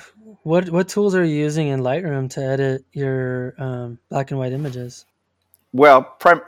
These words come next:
Speaker 2: primarily if you go into the develop module, I spend a, a fair amount of time with the radial tool and the adjustment brushes.
Speaker 1: Uh-huh. Okay.
Speaker 2: Right? So I will, I will sit there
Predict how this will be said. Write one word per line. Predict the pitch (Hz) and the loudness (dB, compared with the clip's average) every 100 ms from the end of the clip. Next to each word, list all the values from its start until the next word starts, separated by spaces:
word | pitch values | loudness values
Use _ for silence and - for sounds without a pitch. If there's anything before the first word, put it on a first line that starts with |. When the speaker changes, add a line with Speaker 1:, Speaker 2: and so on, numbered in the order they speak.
| - | 0
Speaker 2:
primarily | 156 160 160 151 135 120 | 2 4 6 6 6 6
if | - | 2
you | 120 | 0
go | 120 120 | 2 2
into | 113 120 | 0 -6
the | 107 95 | -6 -6
develop | 104 95 107 110 | -4 0 2 0
module, | 101 95 90 85 90 85 82 _ | -2 -4 -6 -6 -8 -8 -10 _
I | 101 101 | -12 -10
spend | - - 104 92 | -8 -4 -4 -4
a, | 90 90 85 - _ - - _ - | -6 -6 -10 -16 _ -20 -20 _ -10
a | 101 | -10
fair | 92 - 131 143 | -10 -6 0 2
amount | 156 135 123 | 2 0 -2
of | 110 | -6
time | - 120 110 104 101 98 - _ | -8 -8 -6 -8 -10 -12 -18 _
with | 104 101 - | -10 -10 -10
the | 95 | -6
radial | 104 113 110 92 | -2 0 0 0
tool | - - 110 107 107 - _ _ _ _ _ | -4 -4 -2 -2 -4 -10 _ _ _ _ _
and | 98 95 | -12 -10
the | 95 | -10
adjustment | 87 95 90 - 87 - | -8 -8 -8 -8 -12 -8
brushes. | 71 - - - - - _ _ | -8 -8 -12 -14 -16 -18 _ _
Speaker 1:
Uh-huh. | 143 127 127 123 - _ _ 156 | -8 -6 -6 -8 -12 _ _ -14
Okay. | 131 - | -12 -6
Speaker 2:
Right? | 98 107 - _ _ | -4 -4 -8 _ _
So | - 131 113 110 | -8 0 0 0
I | 92 117 | -2 -2
will, | 120 113 107 104 - | -2 -2 -2 -6 -12
I | 110 120 | -4 0
will | 123 113 | 0 0
sit | - 117 | 2 0
there | - 107 101 | 2 2 2